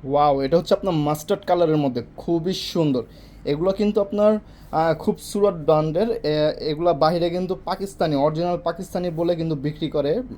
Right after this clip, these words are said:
আরও বেশি দামে, but আমাদের কাছে কিন্তু এগুলো হচ্ছে অরিজিনাল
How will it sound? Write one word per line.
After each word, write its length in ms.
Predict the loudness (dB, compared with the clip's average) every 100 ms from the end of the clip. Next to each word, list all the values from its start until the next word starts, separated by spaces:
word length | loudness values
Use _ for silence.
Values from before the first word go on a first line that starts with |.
| -18 -20 -16 -8
আরও 160 | -4
বেশি 260 | -2 -2 0
দামে, 220 | 0 0
but 180 | -2 0
আমাদের 360 | 0 0 -2 -2
কাছে 260 | -4 -6
কিন্তু 260 | -8 -6 -6
এগুলো 340 | -6 -2 -2
হচ্ছে 380 | -2 -2 0 0 0 -12 -20 -20 -2
অরিজিনাল 440 | 0 2 2 2